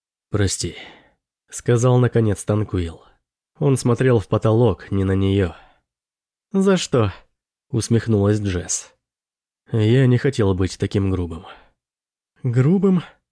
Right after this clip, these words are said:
Если я еще могу ходить, значит ничего грубого. Но ты думал трахнуть меня?» «Да. Или нет. Не знаю, о чем я думал, но я хотел этого».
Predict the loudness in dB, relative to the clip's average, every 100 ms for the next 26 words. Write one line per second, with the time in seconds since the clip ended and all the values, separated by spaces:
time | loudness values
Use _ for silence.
0 | _ _ 0 0 2 2 2 2 0 0
1 | 2 0 0 0 0 -2 0 0 0 -2
2 | -2 0 2 2 2 2 0 -4 -10 _
3 | _ _ _ _ _ _ _ -2 0 0
4 | 2 4 4 2 2 0 0 0 2 2
5 | 0 -4 _ _ _ _ _ _ _ _
6 | -4 0 0 0 -6 -18 -20 _ _ _
7 | -4 0 0 0 0 0 0 -4 -18 -20
8 | _ _ _ _ -4 -2 0 2 2 2
9 | 0 0 -2 0 2 2 2 -2 -8 -20
10 | _ _ _ -6 0 2 2 0 -2 0
11 | -2 -2 -10 -14 -14